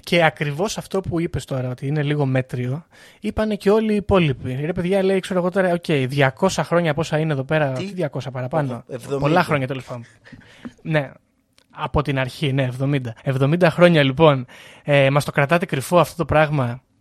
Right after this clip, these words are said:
Speaker 1: και τελικά το μήνυμα ήταν αυτή η βλακεία, ξέρω εγώ, δεν έχει κανένα νόημα. Γιατί, ξέρω εγώ. Ε, ο Πάπας λέει ότι το μήνυμα αυτό μιλάει για τα μελούμενα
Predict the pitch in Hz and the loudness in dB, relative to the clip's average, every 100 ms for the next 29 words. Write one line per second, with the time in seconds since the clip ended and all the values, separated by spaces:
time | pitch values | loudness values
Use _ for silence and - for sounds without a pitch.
0 | _ - 156 147 - 151 135 180 180 165 | _ 0 2 2 -2 -2 2 2 4 2
1 | 185 165 165 160 - 185 165 135 - 156 | 2 2 2 0 -2 -4 0 -2 -2 -2
2 | 151 135 160 151 175 240 226 - 226 226 | 0 -2 -2 -2 -2 -4 -6 -4 -4 -2
3 | 180 147 123 113 117 - _ _ _ _ | -2 0 -2 -4 -10 -16 _ _ _ _
4 | _ _ 156 151 151 208 151 123 117 123 | _ _ -4 -4 -4 -8 -6 -8 -10 -14
5 | - - - 240 180 214 208 175 175 185 | -20 -20 -6 -2 2 2 2 0 2 2
6 | 180 165 - 147 139 131 139 156 170 151 | 2 0 -2 -2 -2 -2 -2 -2 -2 0
7 | 135 - - 160 156 139 123 123 135 139 | -2 -4 -4 -2 0 -2 -4 -8 -6 -2
8 | 156 151 139 135 135 131 147 156 139 131 | 0 0 -4 -6 -4 -4 -4 -4 -4 -4
9 | 123 123 123 | -6 -8 -12